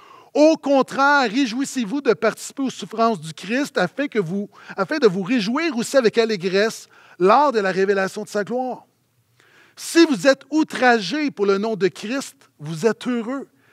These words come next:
car l'Esprit de gloire, l'Esprit de Dieu repose sur vous. Que nul de vous ne souffre comme meurtrier, comme voleur, comme malfaiteur ou comme se mêlant des affaires d'autrui, mais si c'est comme chrétien,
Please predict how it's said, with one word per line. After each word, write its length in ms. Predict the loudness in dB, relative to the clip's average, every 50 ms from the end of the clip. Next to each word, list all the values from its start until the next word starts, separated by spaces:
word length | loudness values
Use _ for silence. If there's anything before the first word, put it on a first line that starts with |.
| _ _ _ _ _ 0
car 180 | 2 2 4
l'Esprit 420 | 4 2 2 0 -2 -8 -4 -2 0
de 140 | 2 2 2
gloire, 380 | 2 2 2 2 2 2 0
l'Esprit 320 | -2 -4 -6 -8 -12 -8 -2
de 140 | 0 0
Dieu 200 | 0 -2 -4 -8
repose 840 | -6 -4 -4 -4 -4 -4 -4 -2 0 0 0 0 -2 -4 -10 -16 -20 _ _ _ _
sur 340 | -18 -16 -14 -10 -8 -8 -8
vous. 320 | -6 -6 -6 -8 -8 -10 _ _ _ _ _ _ _ _ _ -20 -20 -20 _ _
Que 160 | 2 4 4 4
nul 300 | 4 2 0 0 0 0
de 100 | 2 2
vous 260 | 2 2 0 -6 -4
ne 120 | -4 -4 -6
souffre 340 | -6 -6 -8 -8 -6 -6
comme 200 | -4 -2 -2 -2
meurtrier, 500 | -2 -2 -6 -8 -8 -6 -4 -4 -4 -4
comme 200 | -2 -2 -4 -2
voleur, 380 | 0 0 0 2 2 2 2 0
comme 160 | -2 -4 -4
malfaiteur 580 | -4 -4 -4 -2 -4 -4 0 0 2 2 0 0
ou 20 |
comme 180 | -2 -4 -4 -2
se 100 | -2 -2
mêlant 260 | -2 0 0 -2 -2
des 140 | -2 0 -2
affaires 240 | 0 0 0 -2 -2
d'autrui, 440 | -2 -6 -8 -6 -2 -2 -2 -2 -2 -8 -20 -20 -20 -14 -4
mais 180 | 2 4 4 4
si 200 | 2 0 -4 -4
c'est 140 | -2 -2 0
comme 240 | 2 2 2 2
chrétien, 760 | -2 -6 -8 -6 -2 -2 -2 -2 -2 -4 -4 -2 -2 -2 -4